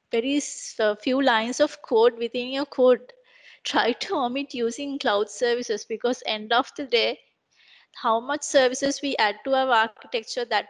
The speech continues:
will end up, uh, hitting our customers' pocket. So that will ultimately hit our pocket as well, end of the day, because if we are not, if they are not getting profits, so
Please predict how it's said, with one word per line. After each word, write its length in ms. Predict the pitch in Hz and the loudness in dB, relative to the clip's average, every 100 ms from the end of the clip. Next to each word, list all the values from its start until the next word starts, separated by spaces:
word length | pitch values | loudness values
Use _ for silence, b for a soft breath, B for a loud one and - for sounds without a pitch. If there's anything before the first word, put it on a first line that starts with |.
| - | -8
will 240 | 269 269 | -8 -2
end 280 | 220 208 220 | -4 -4 -2
up, 160 | 254 - _ _ _ _ | -2 -2 _ _ _ _
uh, 320 | 208 208 202 208 | -6 -4 -6 -4
hitting 420 | 285 233 262 262 | -6 -4 -6 -2
our 180 | 262 277 | -2 0
customers' 600 | 233 208 - 240 247 - | 0 0 -6 -8 -8 -4
pocket. 560 | - - 220 - - - _ _ _ - | -4 -4 -8 -10 -18 -18 _ _ _ -20
So 120 | - | -12
that 180 | 226 214 - | -6 -6 -6
will 260 | 269 254 - | -6 -6 -4
ultimately 580 | 214 214 247 240 247 285 | -2 -2 -6 -8 -6 -6
hit 200 | 269 220 - | -8 -8 -4
our 240 | 208 220 | -4 -4
pocket 400 | 220 220 214 - | -4 -4 -4 -6
as 220 | 220 - - | -6 -6 -6
well, 140 | 202 - | -8 -6
end 220 | 233 220 | -10 -6
of 100 | 220 - | -6 -6
the 60 | 220 | -8
day, 200 | 202 190 | -6 -6
because 300 | - 214 208 | -6 -6 -6
if 140 | 220 | -8
we 80 | 254 | -2
are 100 | 226 | -2
not, 200 | 220 226 _ _ B B - | 0 -4 _ _ B B -6
if 140 | 254 | -4
they 120 | 240 262 | 4 4
are 120 | 262 | 6
not 200 | 262 247 | 0 0
getting 280 | 226 262 262 | -2 -2 -4
profits, 420 | 220 220 269 - | -4 -4 -8 -8
so 420 | 269 220 208 | -2 -2 -2